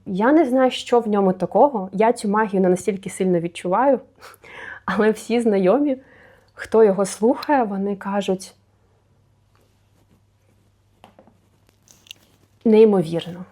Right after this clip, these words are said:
Вони кажуть, «Класний аромат, я теж такий хочу», або «Дуже приємно пахне».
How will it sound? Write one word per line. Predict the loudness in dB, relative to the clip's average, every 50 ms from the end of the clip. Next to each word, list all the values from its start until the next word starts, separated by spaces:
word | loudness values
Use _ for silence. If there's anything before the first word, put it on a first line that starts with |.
| _ _
Вони | -6 -4 -4 -4 -4
кажуть, | -4 -6 -6 -6 -6 -4
«Класний | -2 0 0 0 -2 -4 -8 -8 -6 -4
аромат, | -2 -2 -2 0 2 2 2 2 2 0 0 -2 -2
я | -4 -2
теж | -2 -4 -4
такий | -6 -10 -14 -12 -12 -12
хочу», | -8 -2 2 4 4 4 4 0 -4 -6 -2 0 2 2 0 -2 -6 _ _ -20 -20 _ _ _ _
або | -8 -6 -6 -4 -2 0 2 4 4 2 2 -2
«Дуже | -4 -4 -4 -4
приємно | -6 -4 -4 -2 -2 -2 -2 -4
пахне». | -4 -2 0 2 4 2 2 0 -4 -6 -4 -4 -4 -4 -6